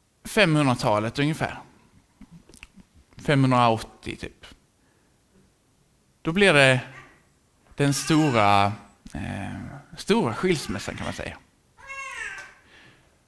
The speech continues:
Fångenskapen. Hela Israels barn. Det har tidigare varit lite små, ehm, plock, liksom. Men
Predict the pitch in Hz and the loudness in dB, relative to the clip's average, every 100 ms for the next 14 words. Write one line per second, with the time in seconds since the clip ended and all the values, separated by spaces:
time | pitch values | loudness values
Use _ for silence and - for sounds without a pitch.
0 | _ _ _ _ _ - - 202 190 110 | _ _ _ _ _ -8 2 4 4 2
1 | 101 104 98 - - 139 220 208 220 - | 0 -4 -6 -8 -6 2 4 6 4 2
2 | 175 151 143 - 151 113 110 117 - - | 2 2 2 0 4 4 2 0 -6 -20
3 | - - - 196 233 220 254 208 156 202 | -20 -20 0 4 4 2 2 4 4 4
4 | 160 - 147 143 - 156 165 170 127 113 | 2 2 0 -2 -4 0 0 0 -2 0
5 | 107 101 98 80 101 - 110 - 113 - | 0 0 -2 -6 -6 -4 -4 -6 -12 -10
6 | - 117 151 | -6 -4 -4